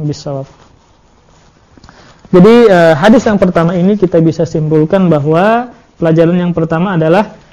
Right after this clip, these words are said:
hadis ini diharamkan kepada kita. Diharamkan apa? Untuk melampaui batas kepada Rasulullah sallallahu alaihi wasallam, entah dalam memuji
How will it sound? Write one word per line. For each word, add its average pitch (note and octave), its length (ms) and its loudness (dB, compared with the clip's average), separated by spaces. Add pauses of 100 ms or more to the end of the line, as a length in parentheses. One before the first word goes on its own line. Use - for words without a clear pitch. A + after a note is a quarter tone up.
hadis E3 240 -4
ini F#3 240 -2
diharamkan G3 880 -4 (1200)
kepada D#3+ 240 -4
kita. F3 640 -8 (120)
Diharamkan F#3 480 -4
apa? F3+ 480 -8
Untuk F3 480 -6
melampaui D3+ 480 -6
batas D3 320 -6
kepada D3+ 320 -8
Rasulullah D3+ 480 -4
sallallahu C#3+ 400 -8
alaihi D3 160 -6
wasallam, E3+ 480 -6 (400)
entah D#3 240 -10
dalam D3 240 -6
memuji D3 640 -4